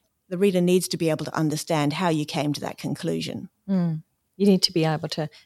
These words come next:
Speaker 2: pick up that record and follow on and know why things were done. Yep.
Speaker 1: Exactly. And if there's a procedure that's, uh, occurred, the record would need to include the nature of the treatment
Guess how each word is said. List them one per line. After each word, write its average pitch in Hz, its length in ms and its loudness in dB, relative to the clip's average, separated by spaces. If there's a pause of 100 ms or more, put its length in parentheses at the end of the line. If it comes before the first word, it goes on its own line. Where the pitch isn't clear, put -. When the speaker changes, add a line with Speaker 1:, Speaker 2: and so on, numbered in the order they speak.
(140)
Speaker 2:
pick 220 200 2
up 180 140 -2
that - 180 -2
record 160 440 0
and 151 200 -4
follow 151 400 0
on 147 220 0
and 147 140 -4
know 147 280 -2
why 147 420 0
things - 320 -8
were - 80 -8
done. 147 360 -8
Yep. 175 100 0
Speaker 1:
Exactly. - 520 -4 (360)
And 262 120 6
if - 180 -2 (100)
there's 226 240 0
a 220 60 4
procedure 202 680 0
that's, - 340 -4 (100)
uh, 151 260 -2
occurred, 180 460 2 (300)
the 214 80 -6
record 233 280 2
would 208 160 2
need 226 200 4
to 208 80 2
include 175 420 2
the 175 80 0
nature 175 380 2
of 151 100 -2
the 160 80 -6
treatment - 580 -6